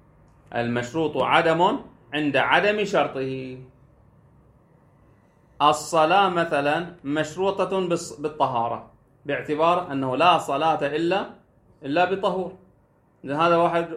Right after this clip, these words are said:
جا وق-، وقف وقال: "الله أكبر"، ودخل في الصلاة، نقول له: "الصلاة مشروطة بأي شيء؟" بالطهارة. والفعل اللي سويته، قيام وقعود وركوع،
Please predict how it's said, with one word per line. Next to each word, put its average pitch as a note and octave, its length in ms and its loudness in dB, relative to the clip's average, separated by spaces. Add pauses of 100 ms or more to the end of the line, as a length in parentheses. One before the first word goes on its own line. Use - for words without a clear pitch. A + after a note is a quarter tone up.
جا D#3 120 -2
وق-، E3 380 0
وقف D#3+ 320 -2
وقال: C#3 260 0
"الله C3+ 460 0
أكبر"، B2 240 -6
ودخل C3+ 280 -4
في A2+ 60 -14
الصلاة، G#2+ 400 -12 (640)
نقول B2 240 -6
له: C3 40 0
"الصلاة C3+ 520 0 (320)
مشروطة C#3+ 500 -4
بأي D#3 440 -2
شيء؟" D3+ 280 -2 (640)
بالطهارة. C#3+ 640 -4 (580)
والفعل G3+ 380 0
اللي G#3 180 0
سويته، F#3 560 0
قيام F3+ 500 -2
وقعود E3 600 -2
وركوع، F3+ 640 0